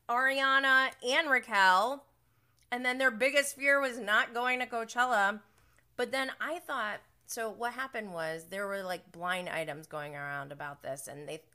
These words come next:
a-, at the time when it was going on, this was before the season even was airing. And everyone thought she was making out with Tom Schwartz. And then when Scandoval came out, they were like,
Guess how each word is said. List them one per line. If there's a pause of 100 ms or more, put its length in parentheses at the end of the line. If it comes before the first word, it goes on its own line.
a-, (160)
at
the
time
when
it
was
going
on, (380)
this
was
before
the
season
even (260)
was
airing. (760)
And (200)
everyone
thought (140)
she
was
making
out
with
Tom
Schwartz. (440)
And
then (180)
when
Scandoval
came
out, (600)
they
were
like,